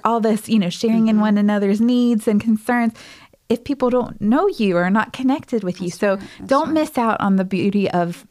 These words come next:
Speaker 1: of being a part of a body of believers, not just attending,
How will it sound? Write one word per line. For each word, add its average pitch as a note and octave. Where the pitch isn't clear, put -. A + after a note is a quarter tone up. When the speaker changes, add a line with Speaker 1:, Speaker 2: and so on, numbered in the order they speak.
Speaker 1:
of F#3+
being G3+
a F3+
part C#4
of F#3+
a F#3+
body F3
of E3+
believers, E3+
not G3
just F3
attending, G3+